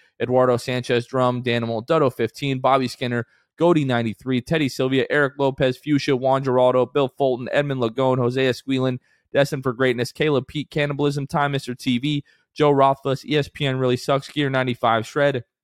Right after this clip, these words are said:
Junior Bruce, Half Freakin', Shahin one seven seven, Bulby the Don, Himlo Ban Himro, Arm Prof two two one, Ray Pastrana, Magic Kid seven one four, Let's Spank Don't Tank, Soft Taco Jesse,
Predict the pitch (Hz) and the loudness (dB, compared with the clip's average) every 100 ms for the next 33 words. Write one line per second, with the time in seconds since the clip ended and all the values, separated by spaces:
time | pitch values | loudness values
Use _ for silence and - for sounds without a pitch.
0 | _ _ _ _ _ - 131 127 107 127 | _ _ _ _ _ -4 0 0 0 0
1 | 123 131 135 123 135 123 127 123 _ _ | 0 0 -2 -2 -4 -4 -6 -8 _ _
2 | - 147 147 135 123 127 120 123 113 113 | -6 0 0 0 -2 -2 0 0 0 -2
3 | 151 156 151 131 131 131 127 110 113 139 | -2 -2 -2 -2 -2 -2 -2 -2 0 -2
4 | 147 147 143 _ _ _ 147 151 151 131 | 0 0 -2 _ _ _ -4 0 2 2
5 | 123 113 135 147 143 143 139 135 139 131 | 0 0 0 0 2 0 2 2 2 0
6 | 143 131 120 143 139 139 131 131 135 156 | 0 0 -2 -8 -4 -2 -2 -2 -2 -2
7 | 151 139 135 127 127 80 143 156 139 127 | -4 -4 0 0 0 -2 -4 -4 -2 -4
8 | - 131 117 113 110 110 143 156 156 _ | -2 -2 -2 -2 -4 -4 0 2 0 _
9 | _ _ 139 151 - 151 147 - 139 - | _ _ -2 -2 -2 -4 -4 -4 -4 -4
10 | 165 147 - 165 156 - 147 147 143 131 | -4 -4 -2 0 0 0 0 0 0 -2
11 | 135 131 - | 0 0 -2